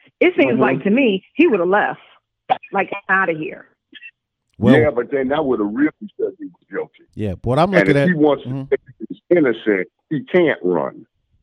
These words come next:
Speaker 3: With Homeland Security getting involved, you know, they said that, uh, right behind R. Kelly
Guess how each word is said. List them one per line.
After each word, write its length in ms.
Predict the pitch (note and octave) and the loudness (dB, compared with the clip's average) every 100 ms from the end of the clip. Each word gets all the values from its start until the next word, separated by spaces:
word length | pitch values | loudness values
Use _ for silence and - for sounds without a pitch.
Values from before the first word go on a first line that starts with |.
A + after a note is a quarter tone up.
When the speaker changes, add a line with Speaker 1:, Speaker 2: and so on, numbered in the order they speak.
| _ - | _ -2
Speaker 3:
With 120 | C#3 | 2
Homeland 380 | F3+ G#3+ G3+ F#3+ | 2 2 0 0
Security 480 | D#3 - B3 A#3+ E3+ | -4 -4 0 2 2
getting 240 | D3 C3+ | 0 -2
involved, 340 | B2+ B2+ B2 C#3+ | -2 0 -2 -2
you 60 | |
know, 260 | F3+ E3+ D3 _ _ _ | 0 2 0 _ _ _
they 120 | C#3 D3+ | -2 0
said 400 | - D#3+ D3 B2 | 0 0 0 0
that, 280 | C3 A#2+ _ _ _ - | -2 -2 _ _ _ -8
uh, 140 | A2 | -6
right 280 | G#2+ D#3+ E3+ | -2 -2 0
behind 440 | D3+ D3 D#3 D3 | -4 -2 -2 -2
R. 200 | C#3 C#3 | -2 -4
Kelly 460 | - - F3 D#3+ | -4 -4 -4 -2